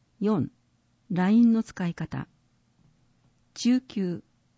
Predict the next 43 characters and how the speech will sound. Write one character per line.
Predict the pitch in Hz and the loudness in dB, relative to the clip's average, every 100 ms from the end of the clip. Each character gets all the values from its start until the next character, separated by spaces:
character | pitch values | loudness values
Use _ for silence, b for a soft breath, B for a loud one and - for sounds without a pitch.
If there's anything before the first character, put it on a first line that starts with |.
| _ _ _ _ | _ _ _ _
操 | - 277 | -4 -2
作 | 247 160 | 0 2
に | 156 | 2
慣 | 165 180 | 2 0
れ | 160 | -4
て | 139 | -6
お | 127 | -4
り、 | 123 - _ _ _ | -6 -10 _ _ _
も | 208 254 | 2 2
っ | - - | 0 -4
と | 139 - | -4 -4
使 | - - 240 | -12 0 0
い | 247 | 4
こ | 233 | 4
な | 226 | 2
し | - | 0
た | - 202 | -2 -2
い | 180 | 0
方 | 196 190 | -4 -2
向 | 170 160 | -2 -2
け。 | 156 151 _ _ _ _ _ _ _ _ _ _ | -4 -8 _ _ _ _ _ _ _ _ _ _
一、 | 190 - 185 120 _ _ _ _ _ | -10 -6 -6 -6 _ _ _ _ _
ア | 247 | -2
プ | 247 | 0
リ | 180 | 2
の | 143 123 | 2 0
追 | - 160 | -4 -8
加。 | - 139 143 _ _ _ _ _ _ _ _ | -6 -10 -10 _ _ _ _ _ _ _ _
二、 | 196 190 - _ _ _ _ _ | 2 2 -2 _ _ _ _ _
健 | - 262 | 4 4
康 | 269 247 240 | 4 0 -2
保 | 240 240 | -2 0
険 | 226 | 0
証 | 190 147 151 | 0 -4 -4
利 | 147 185 | -2 0
用 | 208 208 | 2 0
の | 196 | -2
登 | 185 170 | -4 -4
録。 | 165 - 143 - _ _ _ _ _ _ _ _ | -6 -8 -10 -10 _ _ _ _ _ _ _ _
三、 | - - 95 - _ _ _ _ - | -8 -2 -2 -2 _ _ _ _ -4
全 | 202 247 262 | 2 4 4
国 | 254 233 | 0 0
版 | 208 196 170 | 0 0 0